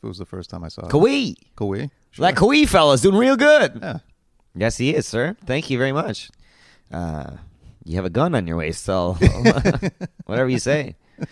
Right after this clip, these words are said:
Speaker 2: I'm not correcting you.
Speaker 1: A gun
Speaker 2: Kawhi
Speaker 1: waist.
Speaker 2: it is.
Speaker 1: Yeah,
Speaker 2: <laughs> I
Speaker 1: it's
Speaker 2: told everyone in Alaska, though, as mu-, as many people as I can, that we're gonna win a goddamn championship.
Speaker 1: Yeah.
Speaker 2: I told as many people that would listen.
Speaker 1: Did anyone care?
Speaker 2: Uh, not really.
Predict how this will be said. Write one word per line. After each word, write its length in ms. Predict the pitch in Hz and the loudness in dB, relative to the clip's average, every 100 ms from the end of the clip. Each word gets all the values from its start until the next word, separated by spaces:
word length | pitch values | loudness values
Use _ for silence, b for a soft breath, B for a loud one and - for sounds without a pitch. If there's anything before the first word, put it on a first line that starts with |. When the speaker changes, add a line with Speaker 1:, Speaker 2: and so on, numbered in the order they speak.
| B B | B B
Speaker 2:
I'm 140 | 110 147 | 0 2
not 140 | 151 | 2
correcting 380 | 123 117 - 120 | 4 2 0 -4
you. 200 | 139 156 | -4 -6
Speaker 1:
A 100 | - | -8
gun 200 | 117 127 | -2 2
Speaker 2:
Kawhi 160 | 131 175 | 4 6
Speaker 1:
waist. 100 | 214 | 6
Speaker 2:
it 80 | 214 | 6
is. 460 | 220 262 170 113 - | 8 6 4 0 -2
Speaker 1:
Yeah, 200 | 151 110 - | -2 -6 -10
Speaker 2:
<laughs> 140 | _ - | _ -2
I 60 | |
Speaker 1:
it's 80 | 156 | 0
Speaker 2:
told 180 | 214 196 | 2 4
everyone 380 | 160 156 127 113 | 4 2 0 -2
in 100 | 101 | -2
Alaska, 400 | 95 92 - 76 | -2 -4 -6 -8
though, 140 | 73 | -10
as 100 | 78 | -8
mu-, 120 | 95 110 | -6 -6
as 240 | - 110 | -6 -6
many 160 | 110 98 | -6 -6
people 260 | 87 78 | -8 -10
as 140 | 67 76 | -10 -10
I 40 | |
can, 200 | 80 71 | -12 -10
that 100 | 73 | -10
we're 120 | 78 | -8
gonna 160 | 85 82 | -8 -8
win 120 | 78 | -8
a 80 | 76 | -10
goddamn 320 | 73 71 71 | -12 -12 -14
championship. 460 | - 62 67 - 123 _ - | -12 -14 -14 -16 -16 _ -8
Speaker 1:
Yeah. 260 | 104 104 127 - _ - | -4 -4 -8 -14 _ -8
Speaker 2:
I 120 | 98 | -6
told 240 | 101 113 110 | -2 -2 -2
as 100 | 95 | -4
many 240 | 101 98 | -4 -6
people 340 | - 92 85 85 | -8 -10 -8 -8
that 100 | 71 | -8
would 100 | 69 | -8
listen. 200 | 76 110 | -2 0
Speaker 1:
Did 40 | |
anyone 300 | 104 104 95 | 0 -2 -6
care? 320 | - 104 131 _ _ _ _ _ - | -6 -8 -10 _ _ _ _ _ -8
Speaker 2:
Uh, 640 | 101 104 101 98 95 90 | -4 0 0 0 0 -4
not 220 | 73 80 - | -6 -10 -12
really. 200 | - | -18